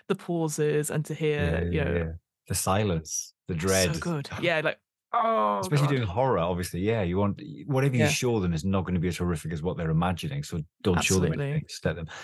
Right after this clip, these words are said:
Speaker 2: But then after covid, we went back to playing live,
Speaker 1: Mm.
Speaker 2: and, um,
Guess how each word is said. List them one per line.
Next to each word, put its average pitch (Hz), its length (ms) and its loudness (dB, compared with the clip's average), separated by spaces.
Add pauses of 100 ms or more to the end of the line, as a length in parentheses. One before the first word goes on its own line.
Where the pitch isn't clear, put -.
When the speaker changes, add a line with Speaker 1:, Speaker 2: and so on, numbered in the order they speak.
(280)
Speaker 2:
But 151 100 2
then 185 140 2
after 160 180 2
covid, 156 320 0
we 92 160 0
went 104 220 2
back 98 180 0
to - 80 -16
playing 90 400 2 (280)
live, 147 520 0 (220)
Speaker 1:
Mm. 226 380 2 (140)
Speaker 2:
and, 87 200 -2
um, 90 460 2